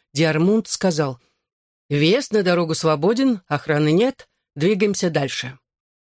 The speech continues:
После этого они молча сидели в машине и напряженно ждали. Сьюзен смотрела в окно, по-прежнему удивляясь тому, как хорошо видит ночью. Мимо иногда проезжали машины.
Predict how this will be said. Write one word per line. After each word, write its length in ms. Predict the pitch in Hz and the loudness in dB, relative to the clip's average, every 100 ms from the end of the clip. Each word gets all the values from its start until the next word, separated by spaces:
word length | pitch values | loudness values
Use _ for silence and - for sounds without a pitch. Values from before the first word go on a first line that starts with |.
| _ _ _ _ _ | _ _ _ _ _
После 340 | - 185 208 269 | -4 0 2 0
этого 240 | - 226 | 0 0
они 200 | 202 202 | 2 2
молча 400 | 190 226 247 - | 2 2 0 -2
сидели 340 | 185 185 202 196 | -2 0 0 0
в 100 | 160 | 0
машине 500 | 165 - 226 220 220 | -2 0 0 2 0
и 180 | - | 0
напряженно 640 | 165 151 160 165 180 156 156 | 0 0 -2 0 2 2 0
ждали. 580 | 135 165 151 123 120 _ _ _ _ _ _ _ - | -2 -2 -2 -4 -8 _ _ _ _ _ _ _ -4
Сьюзен 460 | - 165 165 156 | -2 2 2 0
смотрела 480 | 147 165 160 160 151 | 0 -2 0 0 2
в 40 | 151 | 0
окно, 400 | 147 190 196 185 _ _ _ | 0 0 -2 -4 _ _ _
по-прежнему 520 | 147 - 185 160 156 | -4 0 0 2 2
удивляясь 340 | 143 147 165 - | 2 0 0 0
тому, 220 | 160 165 | 0 0
как 220 | 165 - | -2 -4
хорошо 340 | 160 160 208 | -2 -2 0
видит 340 | 185 151 175 - | -2 0 -2 0
ночью. 560 | 165 135 - 135 123 - _ _ _ _ _ _ _ _ | 0 0 -4 -8 -10 -14 _ _ _ _ _ _ _ _
Мимо 280 | 196 214 196 | 0 2 4
иногда 300 | 196 185 214 | 2 0 -2
проезжали 420 | - 175 160 185 | 0 0 2 0
машины. 580 | 180 170 - 147 139 139 | 0 -2 -2 -2 -2 -4